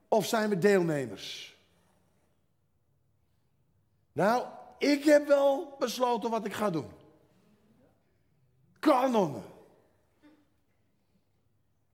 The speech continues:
Ik stel, ik stap in. Ik stap in. En als u het allemaal een beetje heftig vindt,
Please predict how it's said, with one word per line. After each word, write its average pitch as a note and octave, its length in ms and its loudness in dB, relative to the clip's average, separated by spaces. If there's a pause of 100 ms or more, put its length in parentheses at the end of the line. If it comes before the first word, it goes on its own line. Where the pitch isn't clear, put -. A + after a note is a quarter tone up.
(260)
Ik C4+ 240 2
stel, B3 380 2 (160)
ik B3 140 -4
stap C4 320 0
in. D#3 280 -2 (1800)
Ik A3+ 180 -2
stap A3+ 320 -2
in. D#3 200 -4 (1040)
En C#3+ 100 -6
als F3+ 140 -2
u G3+ 120 -4
het G#3 120 -2
allemaal A3 260 -2
een G#3+ 80 -2
beetje G#3+ 280 0
heftig A3+ 540 -2
vindt, B3+ 420 -6